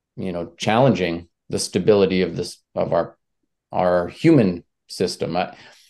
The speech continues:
you know, the data is also saying that we are on our way to twenty billion people, which might sound terrifying when we're sitting here at eight billion, um, but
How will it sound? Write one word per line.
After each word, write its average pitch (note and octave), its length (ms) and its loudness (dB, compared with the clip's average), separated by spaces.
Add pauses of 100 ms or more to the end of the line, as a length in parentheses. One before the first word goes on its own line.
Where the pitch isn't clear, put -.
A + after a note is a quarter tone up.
(180)
you A#2+ 140 2
know, A#2+ 120 6
the A2+ 400 6
data C3+ 240 4
is A#2+ 120 2
also C3 240 4
saying D3 360 2
that C3+ 200 2
we B2+ 140 2
are A#2 140 6
on B2 200 2
our A#2+ 80 0
way A#2 160 2
to G2 100 -10
twenty C3+ 320 -2
billion G#2+ 400 -2
people, G#2 380 -6
which G#2 200 -4
might G2 220 -6
sound F#2+ 260 -6
terrifying G2 600 0
when F#2+ 80 -12
we're F#2+ 120 -6
sitting G2 280 -6
here F#2+ 140 0
at F#2 160 -2
eight G#2 200 -4
billion, F#2 460 -2 (680)
um, F2+ 460 -4 (160)
but F3 440 4